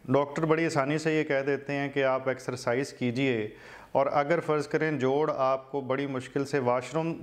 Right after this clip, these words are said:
तक जाने की इजाज़त दे रहे हैं, घुटने में इतनी दर्द है, कूल्हे में इतनी दर्द है, तो एक्सरसाइज फिर कैसे की जाए? और इस, जब एक्सरसाइज नहीं करते तो नतीजा ये है कि वज़न और बढ़ता है,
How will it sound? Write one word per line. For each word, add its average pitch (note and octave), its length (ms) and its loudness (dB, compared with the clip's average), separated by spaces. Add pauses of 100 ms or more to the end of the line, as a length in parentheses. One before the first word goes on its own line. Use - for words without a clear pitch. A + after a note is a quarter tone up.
तक C3+ 160 2
जाने B2 320 0
की C3+ 120 0
इजाज़त B2 360 2
दे A#2+ 180 2
रहे B2+ 120 -2
हैं, B2 160 -2
घुटने B2 340 -2
में C#3+ 140 0
इतनी C3 240 -4
दर्द B2 280 2
है, A#2+ 100 2
कूल्हे B2+ 340 2
में C#3+ 160 0
इतनी C3 280 -2
दर्द A#2 320 2
है, A2 220 0 (380)
तो F3 120 2
एक्सरसाइज F#3+ 680 2
फिर G#3+ 160 0
कैसे D3+ 320 2
की D3+ 180 0
जाए? G2 260 0 (680)
और D3+ 140 4
इस, D#3 140 -2 (240)
जब D3 180 4
एक्सरसाइज F3 560 2
नहीं F3 280 2
करते C3 360 0 (560)
तो D3+ 100 2
नतीजा D#3 500 2
ये E3 260 2
है E3 160 0
कि E3+ 140 -6
वज़न D3 380 0
और D3+ 220 2
बढ़ता B2 400 -2
है, G2 100 -6